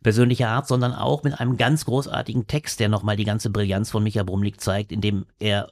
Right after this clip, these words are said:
ein Jahr nach der ersten Trump-Regierung zeigte, wie sehr das Prekariat als die neue Strömung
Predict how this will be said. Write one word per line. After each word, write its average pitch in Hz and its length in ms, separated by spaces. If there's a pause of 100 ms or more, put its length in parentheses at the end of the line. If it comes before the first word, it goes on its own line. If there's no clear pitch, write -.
ein 165 220
Jahr 135 320
nach 92 160
der - 140
ersten 120 280
Trump-Regierung 95 720
zeigte, 127 540 (480)
wie 107 180
sehr 147 560 (320)
das - 160
Prekariat 139 960
als 101 220
die 107 100
neue 123 380
Strömung 123 560